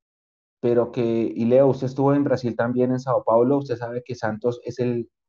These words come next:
puede ser tercer o cuarto equipo en hinchada de Brasil. Lo que pasa es que tiene un, eh, tiene un historial muy importante, pero que ahoritica es un equipo que, uno, está muy mal financieramente,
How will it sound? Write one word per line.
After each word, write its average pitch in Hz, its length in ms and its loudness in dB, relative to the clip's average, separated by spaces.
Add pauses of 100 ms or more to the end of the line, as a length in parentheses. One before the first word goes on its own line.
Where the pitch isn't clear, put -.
(160)
puede 156 180 2
ser 131 220 -2
tercer 127 320 2
o 123 120 -2
cuarto 127 320 -2
equipo 123 600 -2
en 107 120 -4
hinchada 104 440 -2
de 120 80 2
Brasil. 113 500 -4 (800)
Lo 113 180 0
que 113 140 -2
pasa 113 260 -2
es 135 100 -4
que 139 140 -6
tiene 123 220 -2
un, 123 120 -2
eh, 120 260 -6
tiene 123 440 0
un 127 120 0
historial 120 380 0
muy 135 200 2
importante, 117 680 -4 (440)
pero 123 220 2
que 123 60 -2
ahoritica 131 720 0 (280)
es 117 140 -6
un 131 120 0
equipo 135 440 -2
que, 123 320 0
uno, 175 500 2
está 107 300 -10
muy 139 260 0
mal 135 200 -2
financieramente, 120 1000 -4